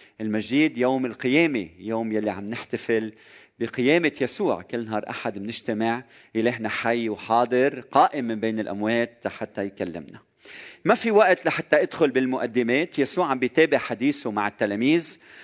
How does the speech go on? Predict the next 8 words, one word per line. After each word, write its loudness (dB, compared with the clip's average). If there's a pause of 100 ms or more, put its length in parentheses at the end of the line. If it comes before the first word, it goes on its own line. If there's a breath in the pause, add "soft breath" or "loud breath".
(200 loud breath)
وعم 4
بيقول 6
لهم: 4
"سمعتم 2
أنه 2
قيل 4
لا 6
تزني." -2